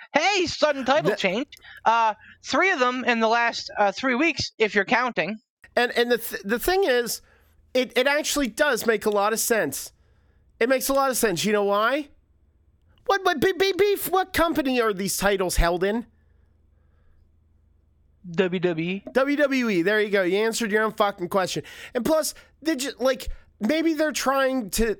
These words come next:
Speaker 2: on, on sur-, some kind of surface level, trying to mix it up to get more eyes on the product. What? What's this? Finn Balor's back and he has the U S title. What? What's happening over here?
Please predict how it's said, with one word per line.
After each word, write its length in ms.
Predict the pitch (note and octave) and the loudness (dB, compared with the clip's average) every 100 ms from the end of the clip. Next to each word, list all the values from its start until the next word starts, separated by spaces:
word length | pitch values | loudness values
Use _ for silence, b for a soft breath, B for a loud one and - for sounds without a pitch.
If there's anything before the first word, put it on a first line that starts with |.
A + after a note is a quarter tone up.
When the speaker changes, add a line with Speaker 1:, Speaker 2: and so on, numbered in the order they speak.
| - | -2
Speaker 2:
on, 220 | G3 A3 | -2 0
on 160 | F3+ G#3 | -2 -2
sur-, 320 | - A#3+ A#3+ | 0 0 0
some 220 | - A#3+ | 0 -2
kind 180 | B3 A#3 | 0 -2
of 60 | G3 | 0
surface 380 | - G3+ G3+ G3+ | -2 -2 -2 0
level, 180 | F#3+ | -2
trying 300 | F#3 G#3 G#3 | -2 0 0
to 40 | F3 | 0
mix 340 | D#3+ G3 - | 0 0 0
it 60 | G3+ | 0
up 220 | G3 F#3+ B B B | 0 -4 B B B
to 80 | E3+ | -2
get 160 | G3+ | 0
more 220 | F#3+ F#3+ E3+ | 2 0 2
eyes 300 | F#3 F#3+ F3 | 2 2 0
on 120 | E3+ | 0
the 60 | D3+ | 0
product. 420 | G3+ G3+ D3+ C#3 B B | 0 2 0 -2 B B
What? 460 | - E3 C4 E4+ F4+ b - | -2 0 2 2 -2 b -2
What's 320 | G#3 B3+ - | 0 0 -2
this? 380 | B3+ E4+ F4 - b | -2 0 -2 -6 b
Finn 380 | - E4 F4+ C#4 | -4 0 0 2
Balor's 540 | C4+ D4+ F#4 D#4+ G3+ | 0 2 0 0 0
back 420 | - A#3+ C#4 D4 | 0 2 0 0
and 80 | C4+ | -2
he 100 | B3+ | 0
has 220 | C4 B3+ | 0 0
the 100 | F#3 | -4
U 260 | G#3 B3 B3+ | -4 0 0
S 220 | A#3 G#3 | 0 -2
title. 500 | - C4+ D4+ B3+ A#3 B B B | -2 0 2 0 -2 B B B
What? 540 | D3 G#3+ E4 F#4 G4 b b - | -2 2 2 2 -2 b b -4
What's 340 | G3+ D4+ - | 0 0 2
happening 480 | D#4 E4 D#4 D#4+ D#4 | 2 2 0 0 2
over 280 | D4+ D4 C4 | 0 2 0
here? 380 | A3+ D#4 E4+ | 2 0 -2